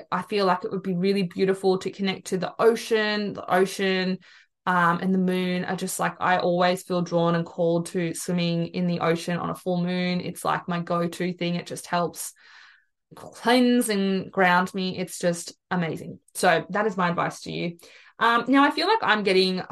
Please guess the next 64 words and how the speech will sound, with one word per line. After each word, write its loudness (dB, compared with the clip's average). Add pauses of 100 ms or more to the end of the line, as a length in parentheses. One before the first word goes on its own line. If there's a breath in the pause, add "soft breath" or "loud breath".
<sighs> -12
I 0
don't 0
even 0
know 0
if -2
this -2
has -10
made -2
sense, -4
this -6
episode. -2
I 0
feel -2
like 0
I'm 0
a 0
bit -6
tired. 4
I'm 0
probably 0
stumbling 2
and 0
tripping -4
over 0
my 4
words, 0
but 0
you 0
get -2
me -4
exactly 0
as -2
I 0
am. -6
You -2
get 0
the 0
real 4
deal 0
of -6
me. -12 (480 loud breath)
Um, 6
and 0
I'm 0
probably 0
gonna -2
wrap 0
this -2
up 2
because -2
I 0
just -8
realized 2
my 2
laptop 2
is -8
about 0
to -10
run 2
out -4
of -12
charge. -6
So, 2